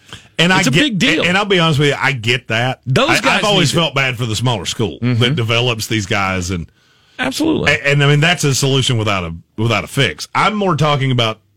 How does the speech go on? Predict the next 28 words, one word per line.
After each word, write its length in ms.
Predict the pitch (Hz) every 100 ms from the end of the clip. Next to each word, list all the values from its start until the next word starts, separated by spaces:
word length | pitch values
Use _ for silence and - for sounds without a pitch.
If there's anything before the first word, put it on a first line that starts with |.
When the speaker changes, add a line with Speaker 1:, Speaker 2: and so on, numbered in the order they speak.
| -
Speaker 1:
the 340 | 123 117 135
story 300 | 120 143 135
I 120 | 107 95
originally 600 | 92 98 120 113 104 95
brought 220 | 90 85
up. 140 | 80
Speaker 2:
Mm-hmm. 340 | 135 131 120 131 - _ _ _ 113
Speaker 1:
This 180 | 147
is 160 | 151 151
a 280 | 143 123 113 _ _ _ _ -
top 320 | 107 143 143
one 200 | 135 139
hundred 640 | 113 101 143 127 120 107
five-star 680 | 98 131 127 127 - 120 107
blue 280 | 104 117 123
chip 340 | 110 123 117 -
prospect 540 | 120 117 110 104 92
that 100 | 104
went 160 | 107 117
to 80 | 107
Oklahoma, 580 | 110 104 107 117 101 107 -
sitting 500 | - - 170 165 151
behind 440 | 127 120 147 143
a 140 | 98 104
former 480 | - 190 226 110 87
five-star 600 | 101 90 92 95 87 104
blue 280 | 101 92
chip 280 | 82 87 92